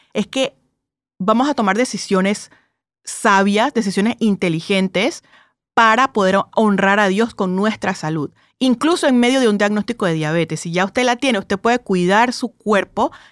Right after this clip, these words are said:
y de esa forma honrar a Dios, que fue el que le otorgó su cuerpo. Entonces, todas estas medidas, todos estos consejos de que usted coma mejor,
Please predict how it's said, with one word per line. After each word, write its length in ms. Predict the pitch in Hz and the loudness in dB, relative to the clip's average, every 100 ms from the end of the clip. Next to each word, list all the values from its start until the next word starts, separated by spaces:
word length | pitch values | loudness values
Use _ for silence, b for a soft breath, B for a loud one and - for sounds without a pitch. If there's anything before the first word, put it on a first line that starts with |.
| B | B
y 120 | 233 | 0
de 120 | 202 190 | 2 0
esa 200 | 240 240 | -2 0
forma 340 | 302 226 196 | 0 0 -2
honrar 400 | 208 196 185 190 | -2 -2 0 0
a 80 | 214 | 2
Dios, 200 | 254 247 - | 0 -2 -4
que 120 | 202 | -4
fue 220 | 175 - 240 | -4 -2 -2
el 60 | |
que 80 | 226 | 0
le 80 | 185 | -2
otorgó 340 | 165 160 180 | -2 -2 0
su 140 | - 170 | 0 -4
cuerpo. 380 | 160 143 - 143 b b | -6 -8 -10 -16 b b
Entonces, 300 | - 190 214 | -6 -4 -2
todas 220 | 247 254 | 0 0
estas 200 | 269 269 | 0 -2
medidas, 340 | 240 196 226 226 | -2 -2 -2 -2
todos 140 | 214 | -4
estos 180 | 208 247 | -4 -6
consejos 400 | 214 190 226 226 | -6 -4 -2 -2
de 80 | 196 | -2
que 60 | |
usted 260 | 175 - 202 | -6 -4 -4
coma 260 | - 208 190 | -2 -2 -2
mejor, 600 | 175 - 262 254 247 | -4 -4 0 2 2